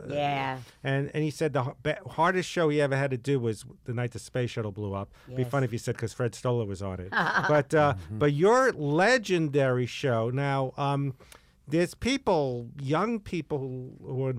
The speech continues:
Speaker 1: comedy nerds who may not even know what Ed Sullivan Show is.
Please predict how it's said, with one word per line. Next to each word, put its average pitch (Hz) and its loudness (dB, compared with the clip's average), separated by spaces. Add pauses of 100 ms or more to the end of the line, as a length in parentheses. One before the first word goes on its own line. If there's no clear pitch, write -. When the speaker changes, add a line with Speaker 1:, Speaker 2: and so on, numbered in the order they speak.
(120)
Speaker 1:
comedy 185 0
nerds 127 -2
who 147 -6
may 170 0
not 226 0
even 165 -2
know 160 2
what 156 2
Ed 131 0
Sullivan 127 -4
Show 113 -2
is. 98 -6